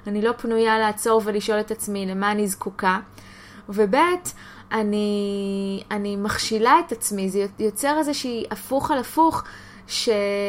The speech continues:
שבו אני עסוקה בטפל ולא בעיקר. העיקר הוא לעזור לעצמי כרגע, העיקר הוא לא הביקורת ה-, העצמית הזאת, מה גם שהיא לא נכונה, לא מציאותית ולא אמיתית, כי המטרה היא בלתי ריאלית.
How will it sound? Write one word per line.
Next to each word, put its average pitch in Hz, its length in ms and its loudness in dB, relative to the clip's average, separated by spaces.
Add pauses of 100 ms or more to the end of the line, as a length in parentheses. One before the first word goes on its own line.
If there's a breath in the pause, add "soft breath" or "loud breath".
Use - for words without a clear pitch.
(220)
שבו 190 1120 4 (100)
אני 214 320 0
עסוקה 254 600 4 (100)
בטפל 214 1000 2
ולא 233 240 6
בעיקר. 226 640 4 (380 loud breath)
העיקר 214 360 4
הוא 247 340 6
לעזור 220 400 6
לעצמי 226 320 2
כרגע, 190 360 -2
העיקר 190 320 0
הוא 233 180 6
לא 233 220 6
הביקורת 220 580 2
ה-, 196 280 4 (420 loud breath)
העצמית 220 500 -2
הזאת, 262 300 0
מה 254 220 2
גם 311 140 0
שהיא 247 200 0
לא 247 100 0
נכונה, 254 480 0
לא 240 120 0
מציאותית 240 640 -2
ולא 233 240 0
אמיתית, 240 680 -4
כי 208 440 -4 (100)
המטרה 208 440 0
היא 226 180 6
בלתי 214 300 2
ריאלית. 175 640 -2